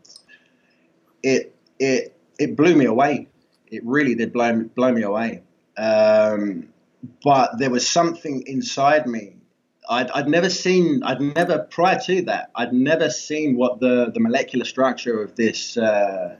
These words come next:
this entheogen God-inducing compound actually looked like. Um, but when I did, it struck a chord. I knew I'd seen it somewhere before. I knew I'd seen it somewhere before. Um, and I,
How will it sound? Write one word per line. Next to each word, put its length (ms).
this 160
entheogen 600
God-inducing 680
compound 480
actually 360
looked 240
like. 420
Um, 500
but 160
when 200
I 100
did, 400
it 120
struck 360
a 40
chord. 420
I 80
knew 540
I'd 180
seen 280
it 140
somewhere 400
before. 480
I 80
knew 180
I'd 120
seen 260
it 200
somewhere 320
before. 500
Um, 420
and 100
I, 140